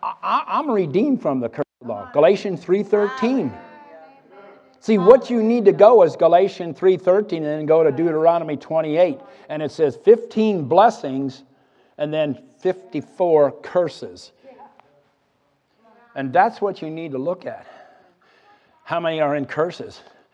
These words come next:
Speaker 1: Uh, here's, I was telling, who I was talking to you. <laughs> It says right in, in, uh, Exodus, uh, uh, eight ten, you know, when the plagues were coming,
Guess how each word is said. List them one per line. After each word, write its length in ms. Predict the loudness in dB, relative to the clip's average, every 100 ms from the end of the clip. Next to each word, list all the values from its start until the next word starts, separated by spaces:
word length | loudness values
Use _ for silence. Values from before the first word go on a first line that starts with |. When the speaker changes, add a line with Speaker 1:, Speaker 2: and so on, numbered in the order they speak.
| _ _ -20 -14
Speaker 1:
Uh, 80 | -14 -8
here's, 260 | -4 -4 0
I 140 | 4
was 120 | 4 0
telling, 420 | -6 -4 -4 -10 _ _ _ _ _ _ _ _
who 180 | -16 -14
I 60 | -14
was 240 | -18 -20
talking 360 | _ -16 -16 -20
to 80 | -20 _
you. 100 | -10 -2
<laughs> 40 | -4 -4 -16 _ -20 -20 _ _ _ _ _ _ _
It 80 | -20
says 280 | -12 -12 -6
right 360 | 2 2 2
in, 240 | -4 -10 -10 _ -18
in, 140 | -14 -12
uh, 80 | -12 -14 -12
Exodus, 580 | -8 -8 -6 -4 -2 -4 -18 _ _ _ _ _
uh, 300 | -8 -8 -8 -14 _ _ _ _ _ _ _ _ _ _ _ _ _
uh, 300 | -14 -12 -12 -14 _ _ _
eight 200 | -8 -8
ten, 360 | -8 -8 -8 -10 -16 _ _ _ _ _ _ _ _ _ _ _ _ _
you 100 | -6
know, 160 | -2 0
when 240 | 0 -2
the 80 | -4
plagues 500 | -6 -2 2 2 0
were 80 | -10
coming, 460 | -8 -10 -10 -14